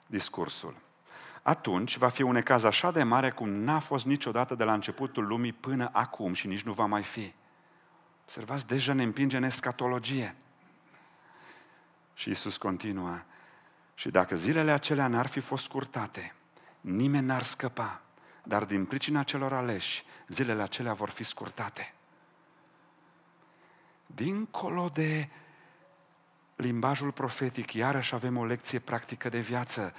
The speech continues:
despre Dumnezeul nostru și despre noi și relația noastră cu El. Chiar în versetele acestea, chiar în această afirmație a lui Iisus.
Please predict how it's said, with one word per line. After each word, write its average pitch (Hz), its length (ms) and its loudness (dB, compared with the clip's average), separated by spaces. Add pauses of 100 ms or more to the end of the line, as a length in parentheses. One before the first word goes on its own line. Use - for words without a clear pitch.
(120)
despre 110 540 -2
Dumnezeul 117 600 0
nostru - 480 -6 (760)
și - 140 -8
despre - 380 -4
noi 98 440 -6 (240)
și - 160 -8
relația 95 360 -2
noastră 101 300 -4
cu 107 180 -10
El. 95 240 -4 (220)
Chiar 170 240 0
în 175 160 2
versetele 156 520 0
acestea, 160 460 0 (240)
chiar 175 160 4
în 170 120 6
această 160 360 2
afirmație 156 760 0 (200)
a 156 80 4
lui 151 120 6
Iisus. 147 580 0